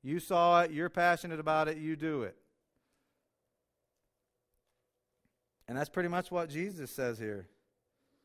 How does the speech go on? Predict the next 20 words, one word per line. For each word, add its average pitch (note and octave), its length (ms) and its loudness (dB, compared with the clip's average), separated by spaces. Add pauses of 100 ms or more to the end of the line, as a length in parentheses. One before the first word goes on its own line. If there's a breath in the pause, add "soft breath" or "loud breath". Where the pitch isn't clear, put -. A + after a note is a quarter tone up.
(540)
He C3 60 -10
says, D3+ 200 -4
"It's E3+ 140 -8
awesome D#3 440 -2
you C#3+ 80 -6
guys D3 200 2
are C#3 60 -6
starting E3 320 -8
to D3+ 100 -14
think G3 200 -10
a F3+ 40 -8
little C#3+ 200 -8
bit C#3+ 140 -4
about C#3+ 220 -4
other D#3 220 -2
people E3+ 320 -8
instead B2 240 -10
of C#3+ 80 -8
yourselves. C#3 500 -4 (400 soft breath)
Now, D3+ 760 0